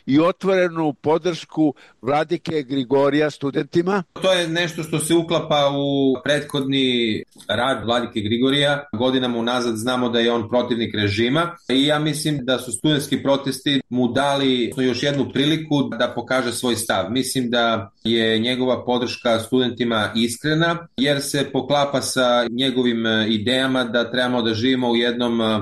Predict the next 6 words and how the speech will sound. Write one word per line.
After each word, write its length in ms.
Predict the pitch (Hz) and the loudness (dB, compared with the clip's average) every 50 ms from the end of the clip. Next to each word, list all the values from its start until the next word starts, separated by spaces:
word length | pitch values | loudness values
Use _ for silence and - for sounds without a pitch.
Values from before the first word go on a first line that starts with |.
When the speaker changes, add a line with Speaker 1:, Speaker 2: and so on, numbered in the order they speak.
| 101 - - 95 | -4 -6 -4 -2
Speaker 2:
demokratskom, 720 | 110 104 113 123 135 135 151 156 151 - - - 131 120 | 0 2 2 0 0 -2 -4 -4 -4 -4 -4 -2 -2 -2
a 160 | 123 110 110 107 | 0 0 0 0
ne 360 | 110 123 131 135 135 131 - | 0 0 0 0 0 0 0
u 220 | 120 123 123 117 - | 0 0 0 0 2
autokratskom 840 | 113 113 113 110 113 131 127 123 123 117 110 110 - _ - 113 107 | 2 0 0 0 0 -2 -2 -2 -2 -4 -4 -6 -8 _ -2 0 0
društvu. 420 | 98 95 90 - - - - - | 2 0 0 -2 -4 -10 -14 -20